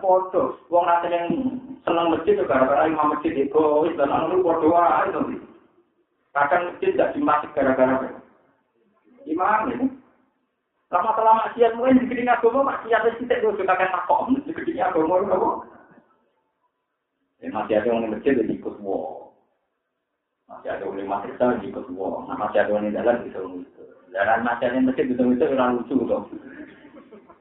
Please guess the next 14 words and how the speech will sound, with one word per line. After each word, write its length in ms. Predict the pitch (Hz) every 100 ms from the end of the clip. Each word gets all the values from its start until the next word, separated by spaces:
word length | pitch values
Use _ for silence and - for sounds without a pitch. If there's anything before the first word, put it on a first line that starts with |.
| _ _ -
Paham, 240 | 143 - 113
nggih? 160 | 113 - - - _ _ _ _ _ _ _ _ _ -
Mosok 240 | 107 151
maksiat 320 | 131 123 120 123
ning 320 | 123 120 110
dalan, 480 | 107 131 131 - -
muji 240 | 127 123 127
ta 160 | 123
imam 320 | 123 131 123 123
napa? 320 | 165 175 - - 214 233 - - - 262 - 233 - 117
Ora 320 | 110 113 113
lucu. 320 | 110 110 113
Maksiat 560 | 110 117 123 - -
yo 80 | -